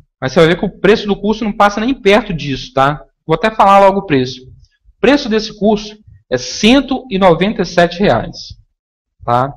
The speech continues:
Passa nem perto. É, só nos bônus você tem mais do que o dobro do valor do curso. Ainda ficou alguma dúvida, tá? É,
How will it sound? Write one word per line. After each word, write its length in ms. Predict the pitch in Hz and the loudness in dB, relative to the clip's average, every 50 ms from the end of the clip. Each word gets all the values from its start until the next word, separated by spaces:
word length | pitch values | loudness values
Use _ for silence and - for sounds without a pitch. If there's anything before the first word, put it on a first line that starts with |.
| - - | -4 -2
Passa 200 | 180 180 - 214 | -2 -2 0 0
nem 240 | 202 214 262 320 | 2 2 2 2
perto. 560 | 302 - - - 185 190 202 - - - - - _ _ _ _ - - _ _ _ _ _ | 2 0 0 2 2 4 4 2 0 -4 -12 -20 _ _ _ _ -20 -20 _ _ _ _ _
É, 240 | - 156 156 - - | -2 -2 -2 -2 -6
só 200 | - - - 226 | -6 0 2 4
nos 200 | 277 302 247 185 | 4 4 2 0
bônus 340 | 170 160 190 240 254 233 202 | 0 2 4 4 4 2 0
você 260 | 202 208 202 - 233 | -2 -4 -4 -4 -6
tem 200 | 226 - 240 226 | -6 -4 -2 0
mais 280 | 220 208 220 240 302 320 | 2 2 4 4 4 4
do 80 | 285 285 | 2 2
que 80 | 285 | 2
o 80 | 302 285 | 0 0
dobro 480 | 202 170 151 190 247 277 269 240 220 | 0 2 4 4 6 4 4 0 -2
do 140 | 190 202 202 | -2 -2 2
valor 300 | 202 202 180 170 170 175 175 | 2 4 4 4 2 0 0
do 80 | 170 | -2
curso. 420 | 165 170 131 131 147 - - - - _ _ _ _ _ _ _ _ _ _ _ _ _ _ _ _ _ _ _ - | -4 -8 -10 -14 -14 -16 -18 -20 -20 _ _ _ _ _ _ _ _ _ _ _ _ _ _ _ _ _ _ _ 0
Ainda 120 | 285 302 294 | 0 0 0
ficou 180 | - - 294 | 2 2 2
alguma 320 | 269 262 - 226 254 233 202 | 4 2 2 2 2 2 2
dúvida, 640 | 180 196 262 320 262 196 175 139 127 123 127 127 - | 2 2 4 4 4 4 2 0 0 0 -2 -4 -2
tá? 400 | - 143 170 180 175 160 135 - - | 0 2 2 2 2 0 -4 -6 -6
É, 340 | 143 139 135 131 131 123 | -2 -2 0 0 -2 -4